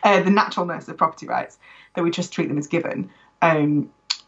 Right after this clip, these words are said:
I mean, it certainly aligns, it aligns him much more, at le-, the very least you can say, it aligns him much more with historical socialism than historical liberalism of, of his own day. And you can see why he was talking about himself as being a socialist.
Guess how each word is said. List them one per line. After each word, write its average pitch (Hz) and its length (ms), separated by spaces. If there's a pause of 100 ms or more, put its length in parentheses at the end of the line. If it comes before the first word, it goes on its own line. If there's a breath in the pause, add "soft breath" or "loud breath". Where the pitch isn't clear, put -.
(180)
I 226 60
mean, 262 120
it - 80
certainly 302 220
aligns, 220 440
it 196 120
aligns 202 460
him 175 160
much 175 200
more, 160 560
at 202 80
le-, 233 240
the 196 140
very 269 160
least 240 200
you - 60
can 180 80
say, 147 140
it - 40
aligns 165 400
him 170 140
much - 220
more 151 200
with 147 140
historical 147 420
socialism 147 520
than 151 100
historical 135 480
liberalism - 800
of, - 260
of 160 140
his 160 120
own 156 220
day. 151 220
And 160 100
you 147 60
can 170 100
see 175 220
why 160 180
he 156 80
was 156 360 (340)
talking 180 320
about 165 160
himself 143 340
as 170 80
being 160 220
a - 40
socialist. - 600